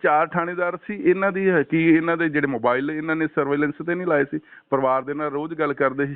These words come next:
ਸ਼ਹਿਰ ਦੇ ਵਿੱਚ ਰਹਿੰਦੇ ਹੈਗੇ ਸੀ। ਬਚਾਉਂਦਾ ਕੌਣ ਰਿਹਾ? ਪਟਿਆਲਾ ਪੁਲਿਸ ਬਚਾਉਂਦੀ ਰਹੀ। ਹੁਣ ਜਿਹੜੇ ਵੀ ਬਚਾਉਣ ਵਾਲੇ ਲੋਕ ਨੇ, ਚਾਹੇ ਕਿਸੇ ਵੀ, ਅ, ਰੈਂਕ ਤੇ ਉਹ ਕੰਮ ਕਰਦੇ ਰਹੇ ਨੇ ਜਾਂ ਕੀ ਕੀਤਾ ਜਾਂ ਨਹੀਂ ਕੀਤਾ ਹੈਗਾ,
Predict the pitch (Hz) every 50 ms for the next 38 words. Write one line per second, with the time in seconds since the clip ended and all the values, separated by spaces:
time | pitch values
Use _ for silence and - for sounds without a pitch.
0 | - - 131 123 127 143 151 170 165 160 - - 147 143 143 156 156 160 147 131
1 | 127 127 131 - - 143 - _ - - _ _ _ - 135 135 160 175 - -
2 | 196 202 208 220 208 208 170 135 127 113 104 104 98 95 92 190 - - 143 175
3 | 170 175 190 180 180 185 175 - 175 156 147 165 147 135 135 139 135 135 139 185
4 | 196 160 165 180 196 226 214 220 170 165 156 - 143 127 123 123 120 120 117 120
5 | 123 123 - _ - - - _ - 117 120 139 156 175 170 - - 117 110 107
6 | 107 98 - - 127 117 117 110 - 131 120 - 147 147 147 147 143 139 120 113
7 | 120 120 117 120 123 113 - - - - 131 127 127 123 110 - 117 110 113 101
8 | - 110 104 98 107 123 123 110 123 139 160 156 151 135 131 127 - - 117 -
9 | - 117 101 - 135 131 123 120 110 113 135 156 - - 120 - - 131 110 107
10 | 123 139